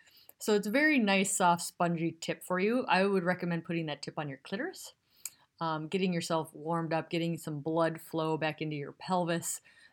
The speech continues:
that way. Don't go from zero to sixty, you guys. If it's not an eight, don't penetrate. All the things. Get your pelvis ready for sexual activity. You gotta warm it up.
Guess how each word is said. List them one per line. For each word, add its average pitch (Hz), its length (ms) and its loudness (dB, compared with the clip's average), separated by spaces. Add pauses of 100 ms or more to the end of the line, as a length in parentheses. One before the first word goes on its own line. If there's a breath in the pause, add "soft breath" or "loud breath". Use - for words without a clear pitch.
that 156 320 -2
way. 156 320 -2 (280 soft breath)
Don't 247 260 4
go 302 180 2
from 285 180 2
zero 247 240 4
to 254 100 4
sixty, 220 520 0
you 170 100 0
guys. 147 380 0
If 175 80 0
it's 185 120 -4
not 233 180 2
an 254 100 6
eight, 240 160 2
don't 208 180 0
penetrate. 190 580 -4 (120)
All 185 100 -2
the 240 120 -2
things. 156 480 -6
Get 208 200 -2
your 254 160 -2 (120)
pelvis 196 460 -2
ready 165 680 0 (1000 loud breath)
for 170 260 -2
sexual 156 360 -6
activity. 143 480 -12 (480)
You - 160 -12
gotta 220 140 -4
warm 160 420 -6
it 151 100 -10
up. - 280 -20